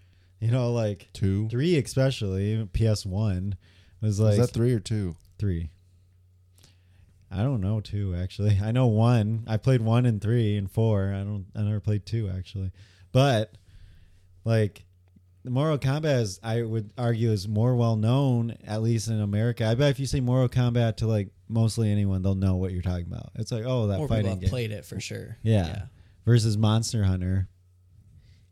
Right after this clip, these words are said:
Speaker 2: No.
Speaker 3: Yeah. If you're not a gamer, you don't, you might not know what Monster Hunter
Speaker 1: You might
Speaker 3: is,
Speaker 1: not even
Speaker 3: whereas
Speaker 1: heard of it.
Speaker 3: everybody would know what
Speaker 1: Mortal
Speaker 3: Mortal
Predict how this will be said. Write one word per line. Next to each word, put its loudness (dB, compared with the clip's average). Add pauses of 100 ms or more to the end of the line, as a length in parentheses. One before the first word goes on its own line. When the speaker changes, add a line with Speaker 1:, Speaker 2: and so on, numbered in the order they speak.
(140)
Speaker 2:
No. 4
Speaker 3:
Yeah. -4 (480)
If -4
you're 2
not 2
a 2
gamer, 0
you 0
don't, -2
you -4
might -4
not -6
know -4
what -6
Monster -6
Hunter -6
Speaker 1:
You 0
might 4
Speaker 3:
is, 2
Speaker 1:
not 4
even 4
Speaker 3:
whereas 4
Speaker 1:
heard 4
of 4
it. 2
Speaker 3:
everybody -2
would -4
know -4
what -6
Speaker 1:
Mortal 6
Speaker 3:
Mortal 4